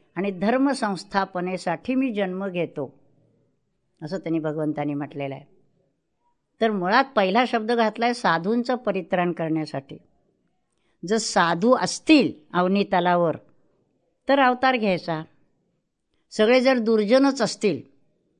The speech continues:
आणि एकमेकात भांडत असतील, तर भांडू देत, एकमेकाच्या ह्याने मरतील ते, आपल्याला पडे पडायचं काही कारण नाही. पण जर भक्त असतील, संत सज्जन जर असतील,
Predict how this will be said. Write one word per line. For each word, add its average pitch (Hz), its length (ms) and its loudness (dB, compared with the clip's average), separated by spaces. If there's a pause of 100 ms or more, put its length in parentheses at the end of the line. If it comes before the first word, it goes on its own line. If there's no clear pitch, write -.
(160)
आणि 208 180 0
एकमेकात 226 420 0
भांडत 214 440 0
असतील, 190 500 -4 (320)
तर 226 60 -6
भांडू 233 320 0
देत, 240 180 -4 (800)
एकमेकाच्या 196 460 -2
ह्याने 208 140 2
मरतील 214 500 -2
ते, 165 200 -6
आपल्याला 208 340 -4
पडे 208 180 -4
पडायचं 202 420 -4
काही 214 200 -6
कारण 196 340 -8
नाही. 175 220 -12 (800)
पण 190 120 -2
जर 214 140 0
भक्त 220 340 -2
असतील, 170 460 -4 (1120)
संत 240 280 2
सज्जन 220 440 -2
जर 208 140 -2
असतील, 151 480 -8